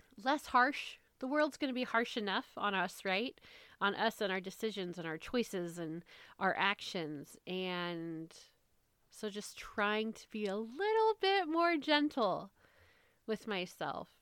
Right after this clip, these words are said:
And so without realizing it, I've really been looking back this last week or two at, at the last couple of years and saying, "Wow,"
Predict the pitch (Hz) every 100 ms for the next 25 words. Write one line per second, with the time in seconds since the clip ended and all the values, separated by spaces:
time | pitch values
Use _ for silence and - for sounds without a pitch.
0 | - - 226 - 240 226 220 214 214 _
1 | _ _ _ - 226 240 233 202 240 311
2 | 349 233 170 175 175 160 160 208 - 196
3 | 196 190 214 254 262 254 233 202 196 190
4 | 180 - 220 196 175 160 165 - - -
5 | _ _ - 190 - 180 160 165 - 165
6 | 156 160 151 - - - - _ _ _
7 | _ _ _ _ _ _ - 180 175 -
8 | - - - _ _ _ _ _ _ -
9 | 180 185 180 160 175 - - 185 190 175
10 | 175 185 202 170 180 - 190 190 - 180
11 | 165 160 151 - 160 147 160 170 - -